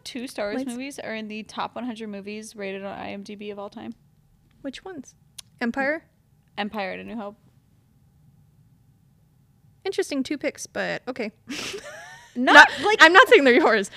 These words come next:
Speaker 1: No, no, no.
Speaker 2: but
Speaker 1: Just thinking about it, that makes sense.
Speaker 2: It makes sense, but, like, for me personally, I'm like, "Hmm, okay." <laughs> I'm like, "Eh,
Speaker 1: Oh my
Speaker 2: okay."
Speaker 1: gosh, sometimes when you watch those movies and you make it through, those movies have, like, six acts. I swear
Speaker 2: Yeah.
Speaker 1: to God. And you make it through halfway and you're like,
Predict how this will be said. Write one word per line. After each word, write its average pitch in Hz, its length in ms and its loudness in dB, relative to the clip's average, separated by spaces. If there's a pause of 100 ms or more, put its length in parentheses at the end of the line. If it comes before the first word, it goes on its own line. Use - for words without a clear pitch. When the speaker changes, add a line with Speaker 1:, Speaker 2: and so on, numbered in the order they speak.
(260)
Speaker 1:
No, 339 100 2 (200)
no, - 20 6
no. - 60 6
Speaker 2:
but 277 100 10
Speaker 1:
Just 494 140 2
thinking 320 280 0
about 587 200 4 (160)
it, - 140 -16 (320)
that - 120 2
makes 311 160 -6
sense. 233 320 -6 (240)
Speaker 2:
It 403 180 6
makes 370 320 6
sense, 254 540 2 (340)
but, 277 140 4
like, 277 220 6
for - 180 0
me 277 160 4
personally, 359 420 2
I'm 392 120 2
like, 262 200 2 (300)
"Hmm, 294 80 -2 (240)
okay." 226 260 -8 (240)
<laughs> - 880 2
I'm 392 60 0
like, 277 180 0 (120)
"Eh, 254 160 -6
Speaker 1:
Oh 254 80 4
my 254 80 -2
Speaker 2:
okay." 277 140 2
Speaker 1:
gosh, 220 80 -4
sometimes 339 400 -6
when 370 80 -8
you 269 40 -6
watch 226 240 -4
those 277 140 -10
movies 233 400 -8
and 233 120 -6
you 233 80 -6
make 220 200 -6
it 311 140 -10
through, 320 100 -6 (220)
those 415 200 -2
movies 571 200 -10
have, 523 100 -10
like, 494 140 -4
six - 320 -6
acts. - 380 -8 (200)
I 277 120 -4
swear - 260 -2
Speaker 2:
Yeah. - 240 12
Speaker 1:
to 294 80 2
God. 269 160 4 (200)
And 254 120 -2
you 294 100 2
make 294 180 2
it 453 120 0
through 359 140 -2
halfway 277 480 0
and 330 80 -4
you're 339 100 0
like, 330 140 -4